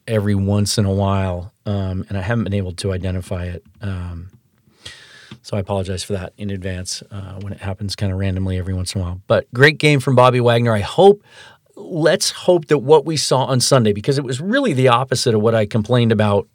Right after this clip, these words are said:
in Arizona, which was lack of creativity, too conservative on defense.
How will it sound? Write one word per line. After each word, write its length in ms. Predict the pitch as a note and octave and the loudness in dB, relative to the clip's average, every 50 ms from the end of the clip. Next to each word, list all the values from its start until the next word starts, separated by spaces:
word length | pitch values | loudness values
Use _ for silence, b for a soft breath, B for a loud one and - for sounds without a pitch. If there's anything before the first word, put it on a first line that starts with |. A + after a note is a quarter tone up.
| _ - | _ -2
in 160 | B2 A2+ A#2 | -2 0 0
Arizona, 640 | A2 A2+ G#2+ G#2 G#2 G2 A2 A2+ A2+ G#2 F2+ - - _ _ _ _ _ _ _ _ _ _ _ _ _ _ _ _ _ _ _ _ _ _ _ _ _ | 0 2 2 2 2 2 2 2 2 2 0 -4 -10 _ _ _ _ _ _ _ _ _ _ _ _ _ _ _ _ _ _ _ _ _ _ _ _ _
which 200 | - A2 G2+ - | -4 -4 -2 2
was 340 | A#2 A#2 A2+ G#2+ G#2 G2 - - | 6 8 8 8 6 4 0 -4
lack 300 | - A2 A2 A2+ B2 - | 0 2 4 4 4 2
of 60 | B2 - | 0 0
creativity, 800 | - A#2+ A2+ A2+ G#2+ - - A2+ G#2 G#2 G2+ G2+ G2 F#2+ F#2 - _ _ _ _ _ _ _ _ _ _ _ | 2 4 4 6 4 4 4 4 4 4 2 2 0 -2 -4 -8 _ _ _ _ _ _ _ _ _ _ _
too 180 | - - C#3+ | 0 0 2
conservative 580 | C3 D3+ C3+ - - B2 A#2 A2 G#2+ A2 G#2 G2+ | 2 2 2 2 4 4 4 4 4 2 2 2
on 140 | G#2+ G#2 G2+ | 2 0 0
defense. 640 | F#2+ G#2+ G2 F#2+ - G#2+ G2 G2 G2 - - - | 0 -2 -2 -2 -2 -2 -2 -2 -4 -6 -8 -12